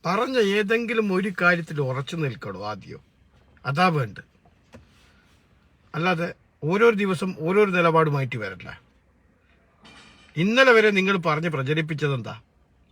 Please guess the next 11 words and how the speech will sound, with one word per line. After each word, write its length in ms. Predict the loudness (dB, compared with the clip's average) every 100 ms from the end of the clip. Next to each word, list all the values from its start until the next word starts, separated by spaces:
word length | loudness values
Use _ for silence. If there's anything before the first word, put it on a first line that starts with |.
| _ _ _ _ _ 0
എന്നിട്ട് 260 | 0 2
ഇന്ന് 220 | 0 0
ജനരോഷം 680 | 0 0 2 4 4 2 -2
ഭയന്നിട്ട് 500 | 0 0 0 0 -4
ഇപ്പം 240 | -6 -4 -2
വന്നിട്ട് 280 | -2 -4 -4
പറയാം, 260 | -4 -4
"ഞങ്ങൾ 260 | -4 -2 -2
ആവിഷ്കാര 540 | -2 -4 -4 -2 -2
സ്വാതന്ത്ര്യത്തിന് 680 | -2 -4 -4 -4 -4 -8 -10
എതിരല്ല" 560 | -8 -8 -8 -8 -10